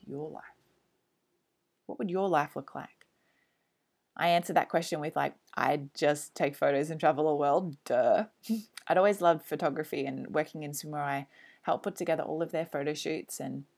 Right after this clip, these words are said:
basically did everything except for snap the button on the camera to take the photo. And she said, "You could do that.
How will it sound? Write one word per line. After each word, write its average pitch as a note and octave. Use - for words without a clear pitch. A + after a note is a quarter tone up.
basically A3+
did F3+
everything D3
except -
for D3
snap -
the D#3
button D3+
on C#3
the -
camera C#3+
to C#3+
take -
the -
photo. -
And D#3
she G#3
said, G#3+
"You B3+
could -
do D#3
that. -